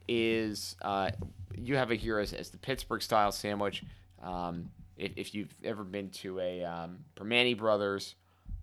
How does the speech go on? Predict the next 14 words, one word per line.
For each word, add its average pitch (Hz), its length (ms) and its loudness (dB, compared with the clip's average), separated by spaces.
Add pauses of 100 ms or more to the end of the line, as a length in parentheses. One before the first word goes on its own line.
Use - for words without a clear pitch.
(380)
um, 85 440 -2 (120)
it's, - 380 -4 (180)
it's - 240 -6
a, 85 460 -2 (640)
it's - 220 -18 (200)
the, 107 160 -2
the 98 120 -4
Primanti 131 400 4
sandwich, 107 720 2 (360)
which 101 320 -2
is, 95 680 0
um, 82 480 -4 (1800)
it's, - 320 -8
it's, - 260 -12